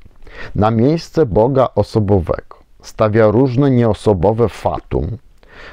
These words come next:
ten przeczy mądrości Bożej i opatrzności. Taki człowiek nie może sobie rościć prawa, by go zaliczać do wierzących w Boga". Tak, bo oczywiście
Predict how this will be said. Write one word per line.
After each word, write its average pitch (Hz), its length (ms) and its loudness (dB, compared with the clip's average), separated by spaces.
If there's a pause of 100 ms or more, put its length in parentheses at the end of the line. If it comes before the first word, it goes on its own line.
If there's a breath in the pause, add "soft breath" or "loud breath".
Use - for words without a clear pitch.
(140 loud breath)
ten 120 260 -2
przeczy - 480 -2
mądrości 101 680 2
Bożej 73 540 0 (120)
i 127 100 0
opatrzności. - 920 -6 (540 loud breath)
Taki 165 320 0
człowiek 107 600 2
nie 110 140 4
może 120 320 2
sobie 95 360 2
rościć 87 420 0
prawa, 127 640 0
by 98 160 0
go 87 180 2
zaliczać 87 720 2
do 73 440 2
wierzących 76 840 -2
w 73 200 -10
Boga". 85 400 0 (640)
Tak, - 140 -6 (320)
bo 320 80 2
oczywiście 117 460 -2